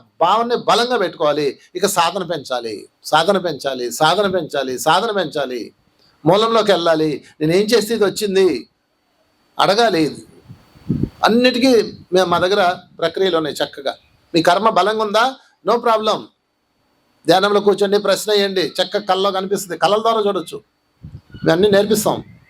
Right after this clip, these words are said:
మా దగ్గర బోల్డ్ ఉన్నాయి ఇట్లాంటి. వీళ్ళందరి పని అదే, చెప్పకూడదు ఈ మాస్టర్స్ అందరికీ. డెబ్బై మంది ఉన్నారు,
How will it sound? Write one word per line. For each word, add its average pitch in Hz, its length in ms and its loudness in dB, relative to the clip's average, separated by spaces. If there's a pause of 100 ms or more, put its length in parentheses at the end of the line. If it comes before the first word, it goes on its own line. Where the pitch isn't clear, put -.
(840)
మా 151 80 6
దగ్గర 170 180 2
బోల్డ్ 170 260 4
ఉన్నాయి 175 200 2
ఇట్లాంటి. - 400 -4 (2000)
వీళ్ళందరి 151 360 4
పని 180 180 2
అదే, 175 260 -2 (400)
చెప్పకూడదు 165 340 0
ఈ 156 60 0
మాస్టర్స్ 151 400 -2
అందరికీ. 151 380 -4 (2000)
డెబ్బై 160 240 4
మంది 175 220 2
ఉన్నారు, 175 300 0